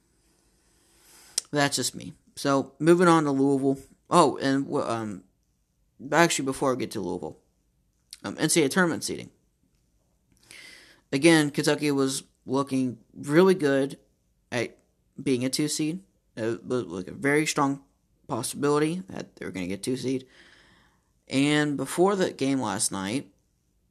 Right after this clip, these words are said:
Kentucky fans had a strong argument for the selection committee that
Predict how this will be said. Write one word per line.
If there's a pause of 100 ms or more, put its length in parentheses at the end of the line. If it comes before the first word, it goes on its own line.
(960)
Kentucky
fans
had
a
strong
argument (240)
for (120)
the
selection
committee (720)
that